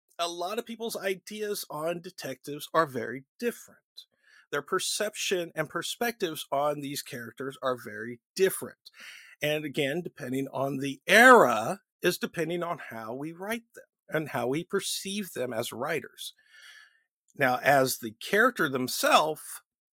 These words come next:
they're human just like us. They're going to be s-, whatever we're giving them as writers is exactly what they're going to be dealing with. So,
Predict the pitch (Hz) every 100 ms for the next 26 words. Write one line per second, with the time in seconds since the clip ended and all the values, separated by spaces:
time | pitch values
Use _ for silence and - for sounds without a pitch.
0 | _ _ _ _ 196 - - 175 180 170
1 | - _ 151 151 - 156 131 127 131 120
2 | - 117 - - - 123 143 147 147 143
3 | 131 123 120 - - 123 113 160 214 196
4 | 180 151 175 175 - - 139 156 151 127
5 | 107 101 101 110 185 - - - - 123
6 | 117 120 123 - 113 107 104 123 120 127
7 | 113 113 107 107 104 98 104 110 101 101
8 | _ _ _ - - - - - 202 180